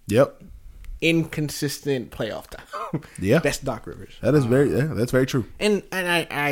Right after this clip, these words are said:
Speaker 2: I know people gonna say, "Well, he can only coach." Yeah, but you gotta make some changes. You gotta, you know, you had way too many great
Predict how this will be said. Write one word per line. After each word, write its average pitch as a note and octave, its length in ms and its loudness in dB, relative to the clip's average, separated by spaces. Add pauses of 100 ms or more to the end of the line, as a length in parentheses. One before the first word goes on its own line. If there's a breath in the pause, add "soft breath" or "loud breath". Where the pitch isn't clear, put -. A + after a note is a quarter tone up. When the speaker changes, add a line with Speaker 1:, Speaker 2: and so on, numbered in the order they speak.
(180)
Speaker 2:
I C3 60 -8
know C3+ 120 -4
people B2+ 220 -2
gonna B2 80 -4
say, B2+ 140 -8
"Well, C3 140 -4
he G3+ 80 0
can F#3+ 140 -2
only G#3+ 200 0
coach." - 440 -4
Yeah, B2+ 360 -2
but A2+ 220 -8
you F#3+ 60 -4
gotta C#3 200 0
make G#2+ 200 -4
some E3+ 360 -2
changes. F#2+ 600 -10
You A#2 80 -10
gotta, A2+ 360 -6 (500 soft breath)
you A2+ 120 -12
know, G2 300 -10 (520)
you D#3+ 160 -4
had E3 180 -2
way C#3 320 2
too D#3+ 220 -2
many C#3+ 220 0
great B2 640 -2